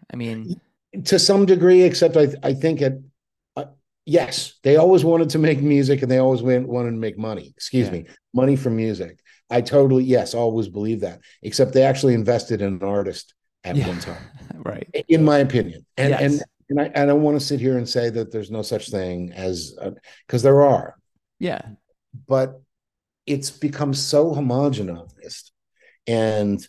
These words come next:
Speaker 2: i-, it's like the, the theory of the time now is,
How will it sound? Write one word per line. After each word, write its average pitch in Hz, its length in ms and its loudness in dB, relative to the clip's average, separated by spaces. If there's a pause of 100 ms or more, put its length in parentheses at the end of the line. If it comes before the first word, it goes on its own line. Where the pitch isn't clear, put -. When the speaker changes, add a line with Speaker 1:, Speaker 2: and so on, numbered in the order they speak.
(120)
Speaker 2:
i-, - 40 -18
it's 104 500 -10
like 117 220 0
the, 110 380 -4
the 98 480 -6 (180)
theory 131 560 4
of 113 180 2 (220)
the 101 320 -4 (280)
time 117 480 -4
now 98 280 -4
is, 92 260 -10